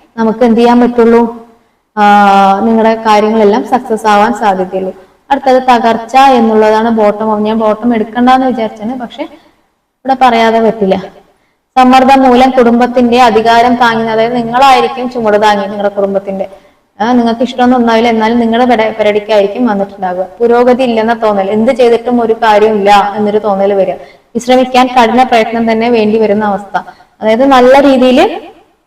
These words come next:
പണിയെടുത്തെങ്കിൽ മാത്രമേ നിങ്ങൾക്ക് ജീവിക്കാൻ പറ്റുള്ളൂ എന്നുള്ളൊരു,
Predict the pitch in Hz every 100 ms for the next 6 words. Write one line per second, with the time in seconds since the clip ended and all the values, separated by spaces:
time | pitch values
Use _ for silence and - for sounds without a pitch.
0 | _ 240 240 294 247 240 - - 262 254
1 | 285 269 247 240 247 277 277 240 226 262
2 | 240 226 226 - 247 247 240 233 233 220
3 | 226 214 214 226 226 226 254